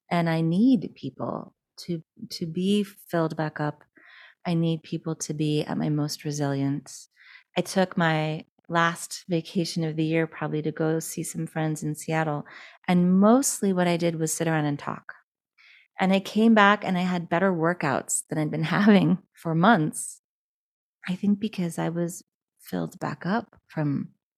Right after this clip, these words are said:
from being with people. So that's what tribe is about for me. It's about support for each other. It's about a place to go when you're down and people who will celebrate you when you're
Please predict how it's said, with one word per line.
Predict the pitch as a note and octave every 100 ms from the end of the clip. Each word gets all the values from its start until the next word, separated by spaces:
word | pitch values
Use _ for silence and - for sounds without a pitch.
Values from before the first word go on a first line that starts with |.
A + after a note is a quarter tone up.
| -
from | E3+
being | D#3+ D#3+ D#3+
with | E3 -
people. | F#3+ G#3 - - - - - - -
So | - - A3 G#3 -
that's | A#3+ C4
what | - A3
tribe | - F3 F3 E3+
is | D#3+
about | D#3+ C#3 -
for | E3+
me. | F3 G3
It's | E3 -
about | D#3+ D3 D3 D3 - -
support | F#3 - E3 E3+ -
for | -
each | G3+ G3+
other. | F#3+ G3+ G#3+ -
It's | F#3 -
about | E3+ D#3 D#3 C#3+ _
a | -
place | - F#3+ F#3
to | F#3
go | F#3 F3+
when | F#3+
you're | F#3 E3
down | D#3 D3 E3 A#3
and | A3+ E3+ -
people | - G3+ F#3+
who | F3
will | D3+
celebrate | - - F3 F#3+ F#3+ -
you | G#3
when | F3 D#3+
you're | D3+